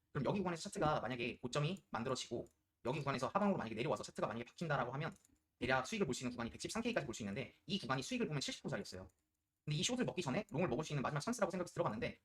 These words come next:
지금 차트가 비비적거려서 지금 현재는 무포지션으로 유지를 하고 있습니다.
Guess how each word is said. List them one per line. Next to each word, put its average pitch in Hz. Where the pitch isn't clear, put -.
지금 185
차트가 190
비비적거려서 175
지금 202
현재는 220
무포지션으로 202
유지를 160
하고 -
있습니다. 92